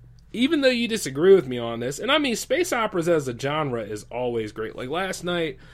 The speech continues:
you know, instead of watching the Marvel movies, I went ahead and I watched a couple of, uh, space operas and hung out with the family for a while.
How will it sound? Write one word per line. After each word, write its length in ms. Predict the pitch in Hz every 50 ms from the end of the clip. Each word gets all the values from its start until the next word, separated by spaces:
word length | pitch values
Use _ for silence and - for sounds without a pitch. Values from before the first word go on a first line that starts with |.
| - - - - -
you 100 | 160 170
know, 100 | 170 151
instead 260 | 151 151 - 196 185
of 60 | 170 160
watching 300 | 165 165 165 - - 135
the 60 | 131
Marvel 300 | 131 135 135 131 123 127
movies, 240 | 123 123 117 117 117
I 60 | 127
went 180 | 160 190 196
ahead 140 | 185 185 170
and 100 | 151 143
I 40 | 131
watched 300 | 127 127 127 123 - -
a 60 | 123
couple 340 | - - 127 120 120 120 120
of, 160 | 120 113 113
uh, 140 | 117 113 110
space 340 | - - - 127 123 117 -
operas 560 | 113 117 117 113 - 117 120 120 117 107 110
and 120 | 107 107
hung 180 | 113 139 131 127
out 120 | 120 117
with 100 | 92 -
the 60 | - -
family 320 | - 135 127 120 117 104
for 200 | - - 95 92
a 60 | 85
while. 420 | - 85 82 78 71 65 - -